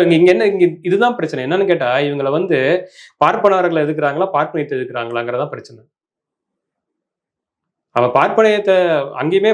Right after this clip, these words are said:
பார்ப்பனர்களே எவ்வளவு கம்யூனிஸ்ட் இருக்காங்க. கம்யூனிஸ்ட் இருக்கிற நிறைய பேர் பார்ப்பன, பா-, இது பா-, பிராமண சமூகத்துல தான் வந்திருக்காங்க. தஞ்சாவூர் பகுதியா இருக்கட்டும், இந்த பகுதியில இருக்க நிறைய பேர் இன்னைக்கு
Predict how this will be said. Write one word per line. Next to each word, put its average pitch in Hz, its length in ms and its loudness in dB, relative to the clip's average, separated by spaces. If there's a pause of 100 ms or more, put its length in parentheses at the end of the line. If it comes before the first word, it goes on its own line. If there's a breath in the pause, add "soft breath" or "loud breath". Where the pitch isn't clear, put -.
பார்ப்பனர்களே 180 460 -2
எவ்வளவு 170 180 -2
கம்யூனிஸ்ட் 151 300 -8
இருக்காங்க. 117 320 -14
கம்யூனிஸ்ட் 180 260 -2
இருக்கிற 175 300 0
நிறைய 147 180 0
பேர் 160 160 -2
பார்ப்பன, 143 260 -4 (460)
பா-, 127 140 -2 (320 loud breath)
இது 156 100 4 (160)
பா-, 143 100 0 (540)
பிராமண 156 300 2
சமூகத்துல 143 340 -4
தான் 151 100 -4
வந்திருக்காங்க. 110 380 -12 (2000)
தஞ்சாவூர் 147 380 4
பகுதியா 131 420 2
இருக்கட்டும், 127 400 -2
இந்த 120 180 0
பகுதியில 131 220 -4
இருக்க 127 240 -6
நிறைய 180 180 2
பேர் 220 140 2
இன்னைக்கு 196 200 2